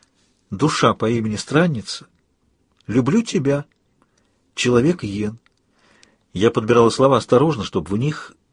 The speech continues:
не прокралась ложь. "И буду любить всегда в любом обличье,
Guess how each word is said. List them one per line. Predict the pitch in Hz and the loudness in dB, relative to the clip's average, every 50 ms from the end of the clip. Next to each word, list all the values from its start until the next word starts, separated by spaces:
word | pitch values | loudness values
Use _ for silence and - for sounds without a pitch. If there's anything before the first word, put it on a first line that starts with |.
| _ | _
не | - 117 117 | -6 -6 -2
прокралась | - 117 117 110 - 135 151 147 147 131 - - | 0 2 2 2 4 4 4 4 2 2 0 -2
ложь. | 123 120 110 90 - - - - - _ _ _ _ _ _ _ _ _ _ _ _ _ _ _ _ _ _ _ _ _ _ _ _ | -2 0 0 -2 -2 -6 -12 -16 -18 _ _ _ _ _ _ _ _ _ _ _ _ _ _ _ _ _ _ _ _ _ _ _ _
"И | - 113 | -4 -2
буду | 98 120 123 135 135 | -2 0 0 0 0
любить | 139 127 113 143 151 - | 0 0 -2 -4 -4 -6
всегда | - - - 123 117 113 107 135 160 185 | -8 -8 -6 -6 -6 -2 0 2 2 2
в | 175 143 | 2 0
любом | 120 104 117 156 170 185 | -2 0 0 0 0 0
обличье, | 165 127 117 120 139 147 - - 143 156 180 | 0 -2 -2 -2 -4 -4 -4 -6 -6 -6 -8